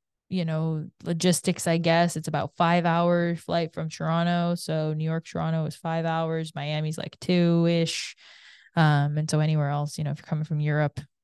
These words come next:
might have a longer go. Um, but, uh, so it's, it, it does call in a lot of East Coasters, you know, that come in and do vacations, whether it's on Eagle Beach or Palm Beach.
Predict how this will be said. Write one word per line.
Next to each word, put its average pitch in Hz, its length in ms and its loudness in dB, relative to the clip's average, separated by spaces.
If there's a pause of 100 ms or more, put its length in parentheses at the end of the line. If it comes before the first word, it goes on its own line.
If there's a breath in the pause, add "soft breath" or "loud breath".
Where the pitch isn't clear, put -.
(240)
might 165 160 -2
have 156 80 2
a 151 60 0
longer 151 320 0
go. 156 400 -2 (600 soft breath)
Um, 165 640 -2 (800)
but, 180 360 6 (160)
uh, 156 200 4
so 180 180 4
it's, 165 160 4
it, - 220 0 (160)
it 214 100 0
does 226 200 4
call 196 280 4
in 180 140 4
a 175 80 4
lot 170 160 2
of 165 60 -2
East 175 200 -2
Coasters, 185 680 -2 (380)
you 202 120 0
know, 196 200 2
that 202 140 -6
come 190 180 -4
in 190 140 -2
and 185 240 -2
do 196 80 -4
vacations, 185 560 -2
whether 170 180 0
it's 165 100 -6
on 170 140 -2
Eagle 180 240 -2
Beach 175 320 -4
or - 160 -6
Palm 170 320 0
Beach. 175 360 0